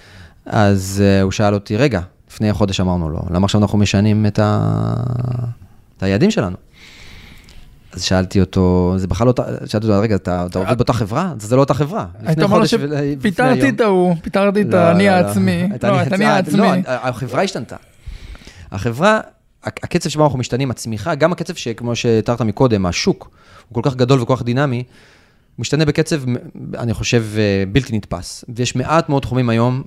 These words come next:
Speaker 1: ב-, בתחום, גם בתחומי הטכנולוגיה, שמשתנים בקצב הזה, כמו שוק התחבורה. ולכן, אה, מה שהיה נכון אתמול לא רלוונטי. בוא נראה, יכול להיות שהוא נכון היום, יכול להיות שלא,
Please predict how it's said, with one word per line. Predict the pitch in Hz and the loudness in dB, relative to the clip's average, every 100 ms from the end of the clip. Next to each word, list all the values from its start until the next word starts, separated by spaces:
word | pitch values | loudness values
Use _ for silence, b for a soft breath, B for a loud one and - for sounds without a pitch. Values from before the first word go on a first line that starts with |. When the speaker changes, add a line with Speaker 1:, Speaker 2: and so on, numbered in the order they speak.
| - | -10
Speaker 1:
ב-, | 110 98 95 | -6 -4 -2
בתחום, | 95 - 139 | -4 -2 0
גם | 135 | 0
בתחומי | 127 127 | 0 0
הטכנולוגיה, | 117 117 131 139 | 0 0 0 0
שמשתנים | 113 107 120 127 117 | -2 0 2 4 4
בקצב | 120 - 101 | 2 0 0
הזה, | 107 | -2
כמו | 107 | -2
שוק | 98 - | -4 -2
התחבורה. | 107 98 95 90 87 - B B B B B B B 110 | -4 -4 -4 -4 -6 -16 B B B B B B B -8
ולכן, | 101 98 110 107 104 160 165 | -6 -2 0 0 0 0 2
אה, | 151 143 | 2 2
מה | 147 | 2
שהיה | 147 | 0
נכון | 131 135 | 0 -2
אתמול | 123 120 131 | -2 0 0
לא | 190 | 0
רלוונטי. | 196 160 - - _ _ _ | -2 -8 -14 -18 _ _ _
בוא | 139 | -14
נראה, | 165 117 | -10 -6
יכול | 123 247 | -2 0
להיות | |
שהוא | 233 | 0
נכון | 147 127 123 | 0 0 -2
היום, | 117 156 165 | -2 -2 -2
יכול | 202 | -2
להיות | 202 | 0
שלא, | 233 | -2